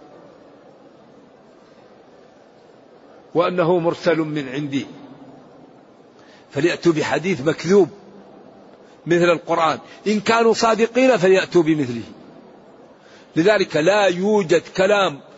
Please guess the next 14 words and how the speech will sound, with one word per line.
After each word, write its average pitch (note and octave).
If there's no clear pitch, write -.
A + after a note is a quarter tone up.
كله A3
جميل G3+
إلا E3+
القرآن. C#3
الديوان G3+
تكون G3
فيه F#3+
القصيدة F#3+
والقصيدتان، D#3
والقصيدة G#3
يكون F#3+
فيها F3+
البيت F3+
والبيتان، D#3